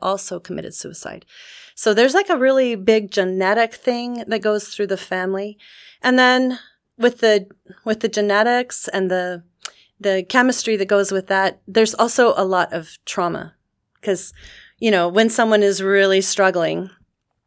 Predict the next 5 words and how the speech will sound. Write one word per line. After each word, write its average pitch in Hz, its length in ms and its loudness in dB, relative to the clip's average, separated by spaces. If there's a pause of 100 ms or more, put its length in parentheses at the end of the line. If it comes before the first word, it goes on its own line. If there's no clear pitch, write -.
(140)
and 190 260 -2
isn't 185 260 -4
functioning 226 440 -2
normally, 247 440 -2 (560)
it, 196 220 -2